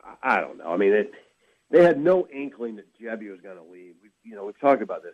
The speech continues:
It, they, they got blindsided by Gebbia. He never really sent out any signals that if he was the number two guy, he was out. Had that been the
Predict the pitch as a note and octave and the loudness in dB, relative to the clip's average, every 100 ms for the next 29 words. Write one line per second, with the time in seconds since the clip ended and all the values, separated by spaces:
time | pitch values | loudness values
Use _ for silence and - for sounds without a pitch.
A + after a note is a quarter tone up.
0 | - - _ _ _ _ A2+ A#2 B2 C3 | -18 -20 _ _ _ _ -8 -4 2 4
1 | C#3 G#2+ A#2+ A#2 A2 - F#2+ F2+ E2+ F2+ | 4 2 2 2 -2 -8 -10 -10 -12 -14
2 | - G2 F2+ E2+ A2+ B2 F3+ F#3+ D3 C3 | -12 -10 -10 -10 -4 2 4 4 4 4
3 | B2 G#2 - - A2+ G#2 G2 F#2+ E2 _ | 4 0 -6 -12 -12 -10 -12 -14 -18 _
4 | - A#2+ F#2 F2 D#2 - _ _ _ _ | -6 -6 -6 -10 -14 -20 _ _ _ _
5 | _ _ _ - A2 F#2+ C#3+ C#3 G2 G#2+ | _ _ _ -6 -4 4 6 6 4 2
6 | A#2+ G2 - A2 G#2 A2+ G#2 F#2+ G2+ E2+ | 2 0 -2 -2 2 2 2 0 -2 -2
7 | F#2+ F2 C#2 - _ _ _ _ _ _ | -4 -4 -6 -16 _ _ _ _ _ _
8 | _ C#3 E3+ E3 E3 D3 C#3+ A2 | _ 4 4 6 2 0 -6 -6